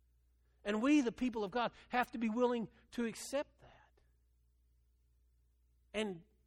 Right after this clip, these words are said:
this is the best part about this whole writing. Paul is so in love with his church that he wants them to understand these, these things. That the power is great and the boundaries are unlimited. And that if,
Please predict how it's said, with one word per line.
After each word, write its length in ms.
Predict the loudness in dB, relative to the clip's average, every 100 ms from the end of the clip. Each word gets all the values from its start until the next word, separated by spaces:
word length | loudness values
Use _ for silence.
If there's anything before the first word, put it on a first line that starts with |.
| _ -8
this 220 | -6 -6
is 80 | -8
the 100 | -10
best 480 | -6 -6 -6 -10
part 320 | -14 -14 -14 -20 _ _ _
about 240 | -4 -4 -4
this 180 | -10 -10
whole 400 | -2 0 0 -2
writing. 380 | -6 -8 -12 -18 _ _ _ _ _ _ _
Paul 240 | 0 0
is 100 | 0 -4 -2
so 260 | 0 0
in 120 | -2 -2
love 220 | -4 -4
with 120 | -6
his 160 | -8 -6
church 220 | -6 -6 -12 -2
that 120 | 2
he 60 | 2
wants 280 | 4 2 2
them 100 | 0
to 120 | 0
understand 640 | -2 -4 -8 -4 -2 -2 -4
these, 200 | -6 -8 _ -16 -4
these 200 | -2 -2 -4
things. 480 | -2 -2 -6 -10 -18 -20 _ _ _ _ _ _ _ -4
That 120 | -4
the 80 | -6
power 480 | -4 0 2 2
is 120 | 0 0
great 280 | 2 2
and 100 | 0
the 60 | -4
boundaries 480 | -4 -6 -6 -6 0
are 80 | 0
unlimited. 520 | 2 2 0 0 -6 -8 -6
And 140 | -2
that 100 | 0
if, 100 | -2